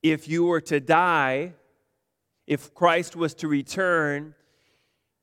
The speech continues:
and you're not in Christ Jesus, you will be held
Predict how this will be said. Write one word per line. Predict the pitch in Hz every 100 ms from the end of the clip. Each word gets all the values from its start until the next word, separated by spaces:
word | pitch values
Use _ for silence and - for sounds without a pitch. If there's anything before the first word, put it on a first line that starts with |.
| _ -
and | 135
you're | 139 170
not | 165 165 175 180
in | 165
Christ | 156 175 160 131
Jesus, | 117 170 185 143 147 -
you | 139 175
will | 156 135 180 185
be | 175 160 156 147 _ _ _ _ _ _ _ _ _ _ _ _ _ _ _ _ _ _ _
held | - 147 147 147 139